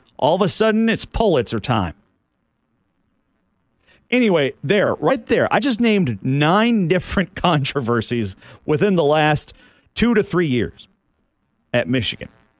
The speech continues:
And look, back when we were at, like, five, I openly wondered aloud on air, "How does Ward Manuel still have a job?" And not only is it the controversies and scandals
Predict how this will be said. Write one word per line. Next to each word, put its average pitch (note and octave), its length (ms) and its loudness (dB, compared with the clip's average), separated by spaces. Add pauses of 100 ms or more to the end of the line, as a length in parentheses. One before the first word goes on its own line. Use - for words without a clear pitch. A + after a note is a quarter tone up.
(1700)
And A#2+ 140 2
look, C#3 280 0 (840)
back G3 280 -2
when A3 160 0
we G3 80 0
were D#3 180 2
at, D3 140 -2
like, A2+ 240 -2
five, G#2 720 -2 (640)
I B2 120 0
openly C#3 440 0
wondered A#2 480 -2
aloud G#2 360 0
on G2+ 240 -2
air, F#2 160 -2
"How B3+ 360 0
does D3 220 -4
Ward C3+ 240 -2
Manuel B2+ 400 -2
still B2 280 -4
have G#2 180 -2
a F2 40 -8
job?" F2+ 440 -6 (640)
And D3+ 160 -2
not A3+ 180 2
only A3+ 320 2
is D#3+ 140 -2
it B2+ 80 -12
the A#2 80 -4
controversies C3 720 -2
and F#2 120 -6
scandals B2+ 720 -2